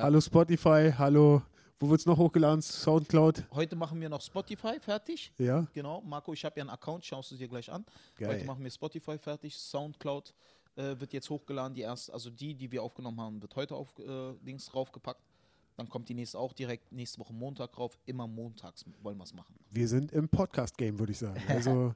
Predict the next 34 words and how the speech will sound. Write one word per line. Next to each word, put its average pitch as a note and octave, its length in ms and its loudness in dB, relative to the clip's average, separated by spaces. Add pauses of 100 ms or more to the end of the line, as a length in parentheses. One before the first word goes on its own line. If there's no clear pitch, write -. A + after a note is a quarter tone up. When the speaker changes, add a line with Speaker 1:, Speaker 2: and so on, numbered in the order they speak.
(460)
Speaker 1:
ich - 120 -6
würd C#3 120 2
Speaker 2:
Ja. C#3+ 100 4
Speaker 1:
sagen, C#3 120 2
der C3 100 2
nächste D#3 300 2
Schritt D#3+ 320 2
ist D#3+ 300 2
dann, D3+ 300 0
äh, D3+ 440 4 (100)
Live-Podcast C#3+ 680 2
im C#3 80 0
Olympiastadion, A#2 680 0
oder? E3 140 6
Das D3 160 0
ist - 340 -6
Speaker 2:
Definitiv. C3 300 -4
Speaker 1:
das B2 140 -4
Speaker 2:
Das C3+ 80 -2
Speaker 1:
nächste C#3+ 220 2
Speaker 2:
ist D3 100 2
der C#3 100 6
Speaker 1:
Etappenziel C3 460 2
so. G#2+ 160 -4
Speaker 2:
Das, C#3 200 -8 (260)
das E3+ 100 -2
ist - 80 -4
der G3 60 -2
Plan, D#3+ 260 0
Marco, A#2+ 240 -12
ne? F3+ 120 -8 (380)
Ja, A#2 200 -8
das A#2 100 -14
ist, - 240 -12